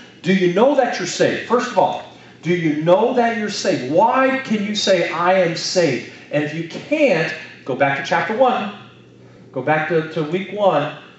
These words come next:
because we, that's what week one is all about. Uh, week one of the, our discipleship is, is go back. Make sure you know why you're saved. First step. Second step,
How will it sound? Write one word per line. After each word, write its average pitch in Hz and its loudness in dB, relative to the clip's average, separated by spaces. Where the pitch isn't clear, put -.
because 127 -10
we, 135 -4
that's 135 0
what 156 -4
week 165 -2
one 185 4
is 160 -4
all 165 2
about. 240 0
Uh, 127 2
week 156 -4
one 185 4
of 185 -6
the, 185 -2
our 180 4
discipleship 180 -4
is, 135 -6
is 131 -10
go 180 2
back. - 0
Make 170 0
sure 226 -6
you 165 -8
know 190 0
why 180 0
you're 160 -2
saved. - -6
First 175 0
step. - -2
Second 240 2
step, - 0